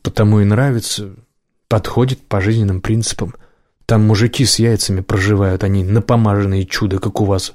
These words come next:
особенно в Европе. У нас на Оклайне их камнями забьют. И правильно сделают. Как же вы живете на Оклайне? Да нормально живем. Просто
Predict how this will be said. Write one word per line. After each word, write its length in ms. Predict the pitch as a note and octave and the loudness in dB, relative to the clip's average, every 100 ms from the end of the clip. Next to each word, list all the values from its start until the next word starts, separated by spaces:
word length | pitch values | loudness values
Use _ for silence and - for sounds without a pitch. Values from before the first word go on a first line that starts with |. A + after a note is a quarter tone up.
| _ | _
особенно 500 | - G#2+ F#2+ G2 F#2+ - _ _ - | -6 -4 -2 -4 -6 -12 _ _ -2
в 60 | G#2+ | 2
Европе. 580 | A2+ G#2 G2+ F#2 - - - _ _ _ | 4 4 2 -2 -8 -12 -20 _ _ _
У 140 | A2 A#2 | 0 4
нас 260 | B2 A#2 | 4 2
на 160 | A#2 A#2 | 2 2
Оклайне 500 | A#2 C3 A#2+ G2+ G#2+ | 2 2 2 2 0
их 140 | G#2 | -2
камнями 640 | - B2 C3 B2 A2 G2+ F#2+ | 0 2 4 2 2 0 0
забьют. 600 | G#2 G2 F#2+ F#2 - - - _ _ | 0 -2 -2 -4 -8 -16 -18 _ _
И 80 | - | -4
правильно 400 | A2 C3+ D3 C#3 | 2 4 4 4
сделают. 680 | A#2 G#2 G#2+ G2+ G2 A2 - - - - - _ _ - | 2 2 2 2 -2 -6 -10 -12 -18 -20 -20 _ _ -16
Как 260 | - A#2+ A#2+ | -4 0 0
же 160 | A#2+ B2 | 0 0
вы 160 | C3 | 0
живете 640 | A2+ A#2+ C3+ C#3+ A#2+ - G2+ | 0 0 0 0 -2 -2 -2
на 220 | G2 G2+ | 0 -2
Оклайне? 460 | G2+ G#2+ F#2+ F2+ G2+ | -2 -2 -2 -4 0
Да 140 | A#2 | 2
нормально 640 | C#3+ F3+ F#3+ E3+ A#2 G2+ F#2 | 4 4 4 4 2 0 0
живем. 440 | G2+ G2 F#2 G2+ - _ _ _ | 0 -2 -4 -10 -18 _ _ _
Просто 560 | - E3 E3+ G#3+ C#3 | 0 0 0 0 -2